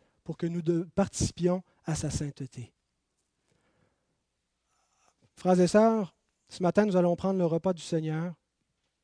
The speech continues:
à l'instant même. Et nous venons à la table du Seigneur, non pas en nous reposant sur no-, notre propre obéissance. La table nous rappelle ce que Christ a fait.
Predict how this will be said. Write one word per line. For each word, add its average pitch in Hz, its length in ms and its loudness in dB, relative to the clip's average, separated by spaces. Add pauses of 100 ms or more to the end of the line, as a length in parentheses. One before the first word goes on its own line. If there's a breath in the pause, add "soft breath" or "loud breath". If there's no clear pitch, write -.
(320)
à 165 80 0
l'instant 170 440 2
même. 170 320 -2 (2500)
Et 175 80 -2
nous 190 120 0
venons 240 180 4
à 240 80 4
la 196 120 8
table 220 280 2
du 170 80 -10
Seigneur, 196 840 -2
non 190 160 0
pas 208 120 2
en 208 40 2
nous 190 120 2
reposant 170 580 2
sur 160 640 -4
no-, 160 420 -10
notre 160 240 -6 (300)
propre 170 280 -4
obéissance. 147 800 -4 (540)
La 170 100 2
table 214 260 6
nous 202 120 4
rappelle 190 360 6
ce - 80 -8
que 180 80 -2
Christ - 460 -2 (100)
a 160 120 -4
fait. 151 260 -6